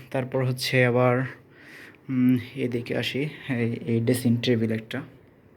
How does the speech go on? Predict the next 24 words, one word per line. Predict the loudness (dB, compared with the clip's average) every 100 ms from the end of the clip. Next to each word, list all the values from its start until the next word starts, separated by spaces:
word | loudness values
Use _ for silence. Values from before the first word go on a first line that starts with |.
| _ -20 -20 -20 -20 -20 -16 -12 2
এই | 4
জায়গায় | 6 6 4 4 2
আবার | 0 2
ড্রয়ারগুলো | 4 6 6 2
চেক | 0 0 0
দেওয়া | 2 0
হয়, | 0 0 0
ড্রয়ারগুলো | 2 2 0 0 -2
ঠিক | -2 -2
আছে | 0 -2
কিনা। | 0 0 0 -2 -2 2 2 0 -6 -18 -8 -4
ড্রয়ারগুলো | 0 0 0 -2 -2
ঠিক | 2
থাকলে | 2 2 2
এই | 2 2 0
একটা | 0 -2 0 0 -4 -16 -20 -10 0
হেয়ার | 2 4
ড্রায়ার, | 4 2 0 -6 -8 -4 -4 -2 -4 -4 -4 -6 -6 -2
হ্যাঁ, | 2 2 2 -2
ঠিক | 0 0
আছে। | 0 -2 -4 -4 -4 -2 -4 -8 -20 -20 -12
তারপর | -4 -2 2
হচ্ছে | 0 0 2 2
টেলিভিশন, | 4 4 6 4 2 2 0